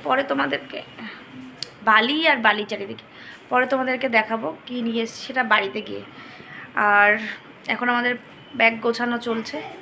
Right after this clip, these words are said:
তো এই যে দেখো, এই যে দেখো, ব্যাগটা গোছানো হচ্ছ-, হয়ে গেছে।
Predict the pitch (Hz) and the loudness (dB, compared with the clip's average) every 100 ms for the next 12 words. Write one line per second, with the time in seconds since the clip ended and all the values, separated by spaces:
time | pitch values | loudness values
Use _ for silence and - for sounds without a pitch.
0 | - 214 214 208 202 208 262 262 - - | -10 -6 -4 -2 -2 -2 -8 -12 -14 -16
1 | - - _ _ _ _ _ - 294 285 | -20 -20 _ _ _ _ _ -4 2 4
2 | 269 269 254 233 247 269 277 233 214 220 | 6 8 8 6 6 6 6 2 2 2
3 | 220 - 233 220 214 233 233 233 226 - | 2 2 2 2 0 2 2 2 -2 -8
4 | - 220 226 226 233 302 330 | -4 4 6 8 6 2 -4